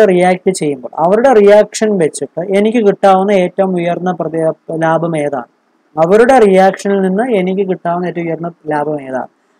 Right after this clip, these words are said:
അതനുസരിച്ച് ആരെന്താണ് fame one, അതായത് leader, Zuckerberg leader എന്ന് പറയുന്ന quantity leader എടുക്കുന്നത്. പക്ഷെ ഇവിടെ അങ്ങനെയല്ല, homogeneous പ്രൊഡക്റ്റ് price competition ആണ്. അന്നേരം ഓരോ ഫേമും price choose ചെയ്യുമ്പോൾ അവരുടെ rival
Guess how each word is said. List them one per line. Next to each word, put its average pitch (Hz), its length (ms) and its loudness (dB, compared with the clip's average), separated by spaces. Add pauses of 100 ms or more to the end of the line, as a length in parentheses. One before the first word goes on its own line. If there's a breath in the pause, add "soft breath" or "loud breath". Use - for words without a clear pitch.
(120)
അതനുസരിച്ച് 220 560 2
ആരെന്താണ് 156 480 -2 (120)
fame 175 220 -4 (200)
one, 165 280 -4
അതായത് 160 300 -2 (100)
leader, 180 300 0 (420)
Zuckerberg 185 720 -2
leader 170 300 -4
എന്ന് 156 140 -8
പറയുന്ന 156 340 -6
quantity 175 600 -8
leader 151 220 -2 (640)
എടുക്കുന്നത്. 214 380 4
പക്ഷെ 180 200 -4
ഇവിടെ 269 200 4
അങ്ങനെയല്ല, 190 400 0 (180)
homogeneous 214 640 2
പ്രൊഡക്റ്റ് 185 340 -2
price 233 420 4 (240)
competition 170 520 -6
ആണ്. - 140 -20 (1000)
അന്നേരം 208 280 4 (760)
ഓരോ 208 360 6 (180)
ഫേമും 247 340 2
price 220 320 4
choose 208 340 -2
ചെയ്യുമ്പോൾ 170 440 0
അവരുടെ 175 540 0
rival 190 440 2